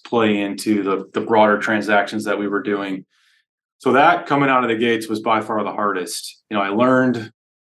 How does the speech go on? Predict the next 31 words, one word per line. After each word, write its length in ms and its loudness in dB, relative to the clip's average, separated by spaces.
just 180 2
like 120 6
in 80 2
anything, 260 2
I, 140 2
I 120 -2
learned 400 0
that 320 2
at 200 -4
Ross 480 4
during 240 -4
my 180 2
M 120 -2
B 120 0
A, 400 0
but 320 0
it's 180 -4
on, 500 0
you 80 -6
know, 80 -4
it's 140 -6
on 180 0
paper, 440 2
it's 300 -6
through 240 0
school, 460 2
it's 180 -6
not 160 -2
the 60 -8
same 260 -4
thing. 400 -2